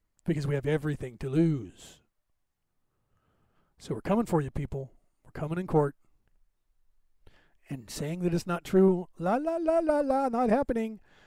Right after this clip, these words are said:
doesn't make it not happening. It just makes people think it's not happening until it happens. And then Donald Trump is be-, being sworn in as the president. You can all start crying again.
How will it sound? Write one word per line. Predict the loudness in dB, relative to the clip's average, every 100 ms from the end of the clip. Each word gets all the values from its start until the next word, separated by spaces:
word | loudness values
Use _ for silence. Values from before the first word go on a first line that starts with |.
| _ _ _ _ -20 _ _ _ _ _ _
doesn't | 6 6 4
make | 0 -2
it | -4
not | -4 -2
happening. | -4 -6 -14 _ _ _ _
It | -10
just | -8 -4
makes | -4 0
people | -2 -2
think | -2 -4 -4
it's | -4
not | -4 -2
happening | -2 -2 -6 -14 _ _ _ _ _ _ _ _ _ -6
until | 0 6 6 6 0 -12 _ _ _ -6
it | 0
happens. | 2 2 -2 -6 -14 -18 _ _ _ _ _ _
And | -2 2
then | 4 4 2 -8 -16 -20 _ -20 _ _ _ _ -20 _ _ _ _ -6
Donald | 4 4 4 0
Trump | 2 2 0
is | -4
be-, | -6 -8 -10 -4
being | -2 -2 -6 -16 _ _ _ -12
sworn | 0 6 6 6
in | 2
as | -2 -4
the |
president. | 2 4 4 0 -8
You | -6
can | -2
all | 0
start | 0 -4
crying | -2 -2 -4
again. | -8 -10